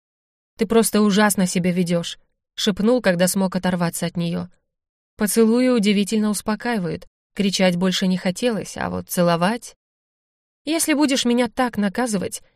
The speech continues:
я не исправлюсь", выдохнула Рита. Хотел съязвить что-нибудь в ответ, но на ее губы снова упала пушистая снежинка. Пришлось отвоевывать территорию.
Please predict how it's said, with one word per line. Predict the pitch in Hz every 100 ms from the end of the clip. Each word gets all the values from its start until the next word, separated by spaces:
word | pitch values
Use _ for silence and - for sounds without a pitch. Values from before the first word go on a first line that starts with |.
| -
я | 202 220
не | 220
исправлюсь", | 220 - 240 185 165 - - _ _ _
выдохнула | 196 208 175 - 180 175
Рита. | 180 165 - - _ _ _ _ _ _ _ _ _
Хотел | - 254 - 330
съязвить | 294 294 302 247 185 -
что-нибудь | - 196 196 185 175
в |
ответ, | 170 202 262 -
но | 226
на | 254
ее | 233 220 208
губы | 202 240 226
снова | - 214 240
упала | 233 190 196
пушистая | 185 165 180 - 170
снежинка. | 170 175 170 160 160 - - _ _ _ _ -
Пришлось | 233 226 240 262 202
отвоевывать | 180 185 185 202 202 185 185
территорию. | 190 196 185 165 80